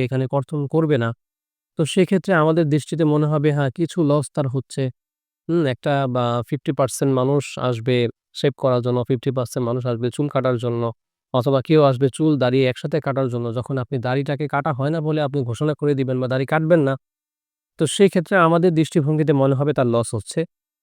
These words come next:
কিন্তু আল্লাহ তাআলা তাকে অন্য দিক থেকে কোনো না কোনোভাবে অনেক, অনেক গুণে বরকত দিয়ে দিবেন ইনশাআল্লাহ।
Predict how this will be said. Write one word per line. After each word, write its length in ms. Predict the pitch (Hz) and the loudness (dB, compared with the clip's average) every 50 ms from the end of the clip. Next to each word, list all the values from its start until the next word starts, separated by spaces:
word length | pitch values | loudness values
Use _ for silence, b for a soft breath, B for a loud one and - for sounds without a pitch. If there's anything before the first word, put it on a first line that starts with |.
| _ _ | _ _
কিন্তু 260 | - 123 117 107 135 127 131 127 - _ | -2 -2 -2 0 0 -2 -2 -2 -4 _
আল্লাহ 240 | - 131 127 123 113 - | -2 0 0 0 0 0
তাআলা 320 | 143 139 143 165 165 160 | 0 2 4 4 2 2
তাকে 280 | 143 139 131 120 - 139 135 - _ - | 0 -2 -4 -2 -2 -4 -4 -4 _ -2
অন্য 180 | 147 160 165 170 151 | 0 2 2 2 2
দিক 140 | 131 127 - - | 0 -2 -4 -4
থেকে 220 | - 131 127 151 135 | -4 -4 -2 -2 -2
কোনো 200 | - 156 156 156 | -2 -2 -2 0
না 100 | 151 143 | -2 -2
কোনোভাবে 520 | - 135 123 127 120 95 104 107 107 143 156 - | -2 -2 -2 -2 -2 -2 -4 -2 0 0 0 0
অনেক, 220 | 151 151 170 160 - - _ | 0 0 0 0 -2 -4 _
অনেক 220 | 131 135 156 160 131 | 0 2 2 2 2
গুণে 200 | 120 127 135 160 | 0 0 2 2
বরকত 420 | 151 117 107 123 120 - - 127 110 | 2 2 0 0 0 0 -2 -2 -2
দিয়ে 220 | 104 110 110 107 | 0 0 0 0
দিবেন 240 | 98 107 104 107 104 | 0 0 -2 -2 -2
ইনশাআল্লাহ। 580 | 101 98 95 - - 104 113 - - - - | -2 -4 -6 -6 -6 -8 -8 -8 -10 -12 -12